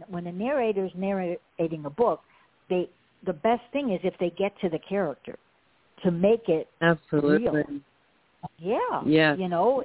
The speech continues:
Speaker 1: and,
Speaker 2: It
Speaker 1: and,
Speaker 2: adds
Speaker 1: and
Speaker 2: a lot.
Speaker 1: I think it's
Speaker 2: It does.
Speaker 1: important. I think family
Speaker 2: Mm-hmm.
Speaker 1: matters, and I think what happens to us in our life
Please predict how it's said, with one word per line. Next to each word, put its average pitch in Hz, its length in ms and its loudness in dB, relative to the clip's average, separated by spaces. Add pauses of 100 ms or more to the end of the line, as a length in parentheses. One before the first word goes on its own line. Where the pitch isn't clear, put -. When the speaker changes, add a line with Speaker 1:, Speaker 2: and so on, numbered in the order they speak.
Speaker 1:
and, 156 160 -10 (300)
Speaker 2:
It 170 200 4
Speaker 1:
and, 226 140 0
Speaker 2:
adds - 100 -6
Speaker 1:
and 240 180 -2
Speaker 2:
a - 20 -6
lot. 147 340 -2
Speaker 1:
I 320 80 -6
think 370 160 -8
it's 370 80 0
Speaker 2:
It 311 120 -2
does. 160 100 -4
Speaker 1:
important. 302 440 -4 (140)
I 247 140 0
think 392 280 -4
family 233 600 0 (100)
Speaker 2:
Mm-hmm. 175 160 4
Speaker 1:
matters, 165 400 0 (140)
and 180 100 -6
I 170 220 -6
think 196 180 -8 (460)
what 185 320 2
happens 208 460 -6 (140)
to 185 100 -4 (100)
us 175 100 -2 (100)
in 175 120 -8
our 156 160 -8
life 156 320 -4